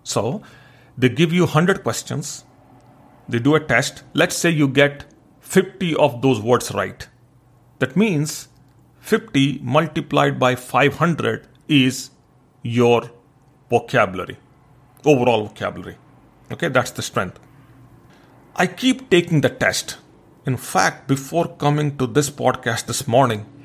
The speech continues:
I did take the test to just be accurate, to be precise.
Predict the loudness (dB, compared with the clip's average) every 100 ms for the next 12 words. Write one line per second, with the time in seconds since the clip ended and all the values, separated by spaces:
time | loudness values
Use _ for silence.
0 | -20 -4 -2 0 0 0 0 -2 -2 -4
1 | -2 -2 -2 -6 -4 0 0 0 -6 -8
2 | -2 -2 -2 -4 -6 -6 -6 -4 -4 -2
3 | -2 -2 -2 -2 -4 -10